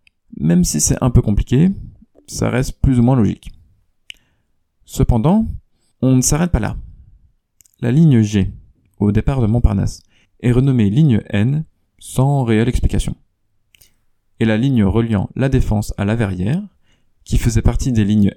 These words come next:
F et G, est renommée ligne U. Là encore, on ne sait pas trop pourquoi la lettre S a été sautée. En résumé, les lettres inutilisées entre A et U sont les lettres F, G, I,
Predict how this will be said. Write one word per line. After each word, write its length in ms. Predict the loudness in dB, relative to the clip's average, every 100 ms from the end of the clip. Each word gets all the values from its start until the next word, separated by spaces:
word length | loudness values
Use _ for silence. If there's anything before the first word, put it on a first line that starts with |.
| -2
F 240 | 0 -2 -4
et 80 | -4
G, 240 | -2 -2 -4 _ _ _ _ _
est 40 | 0
renommée 380 | 2 4 2 2
ligne 320 | 2 2 2
U. 180 | 0 -4 -6 _ _ _ _ _ _ _ _ -4
Là 120 | -2
encore, 420 | 0 0 0 0 -6 -16 _ _ _ _
on 60 | -6
ne 40 |
sait 100 | 0
pas 100 | 2
trop 140 | 2 2
pourquoi 320 | 0 2 0
la 120 | 0
lettre 300 | 0 0 -2 -2
S 320 | -4 -4 -4
a 80 | -4
été 180 | -2 -2
sautée. 360 | -2 -2 -4 -6 _ _ _ _ _ _ _ _ _ _ -20 _ _ _ _ _ _ -4
En 140 | 2
résumé, 360 | 2 2 0 -4 -16 _ _ _ _ _ _
les 100 | -2
lettres 320 | 0 0 -4 -4
inutilisées 540 | 0 2 2 2 2 0
entre 260 | 0 -2 0
A 180 | -2 0
et 180 | -4 -2
U 200 | 0 0 -4 _ _ _ _ _
sont 160 | -2 0
les 120 | 0
lettres 360 | -2 -2 -4 _ _
F, 300 | -2 -2 -4 -10
G, 320 | -2 0 0 -4 _ -4
I, 220 | -2